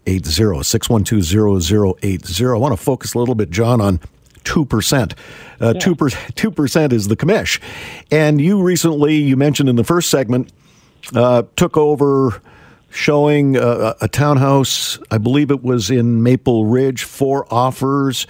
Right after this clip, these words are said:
Speaker 2: Yeah.
Speaker 1: Uh, tell us a little bit more about that, because I think that goes to the commission structure and the difference you can make.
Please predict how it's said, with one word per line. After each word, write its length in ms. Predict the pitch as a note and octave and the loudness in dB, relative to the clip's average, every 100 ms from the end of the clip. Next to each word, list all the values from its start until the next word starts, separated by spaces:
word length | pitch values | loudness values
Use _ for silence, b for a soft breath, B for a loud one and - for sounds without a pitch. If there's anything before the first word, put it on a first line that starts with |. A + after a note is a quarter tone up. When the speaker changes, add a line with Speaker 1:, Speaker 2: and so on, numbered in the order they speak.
| B | B
Speaker 2:
Yeah. 120 | B3 B | -14 B
Speaker 1:
Uh, 160 | C3+ | -4
tell 220 | - A3+ | 0 -2
us 100 | A3 | -2
a 60 | G3+ | -2
little 180 | F#3 D3+ | -2 -2
bit 100 | C#3 | 0
more 120 | C#3 | 0
about 200 | B2+ A#2 | -2 -2
that, 300 | C3 A#2+ F#2+ | -2 -2 -2
because 400 | B2 C3+ B2 A2 | -2 0 0 -2
I 100 | C3 | -4
think 200 | F3 D#3+ | -4 -4
that 180 | D3 A2+ | -4 -2
goes 280 | C3 C3+ - | -2 -2 -2
to 180 | C#3 A2 | -2 0
the 160 | A2+ | 0
commission 500 | - B2 A#2 - A2+ G2+ | 0 0 0 0 -2 -2
structure 540 | - C3 B2 - A2+ | -2 -2 -2 -2 0
and 120 | G#2+ | 0
the 40 | G2+ | 0
difference 400 | A#2+ A#2 G#2 C3+ | -2 0 -2 -2
you 120 | C#3+ | -2
can 160 | A2+ | -2
make. 260 | E2+ - | -2 -6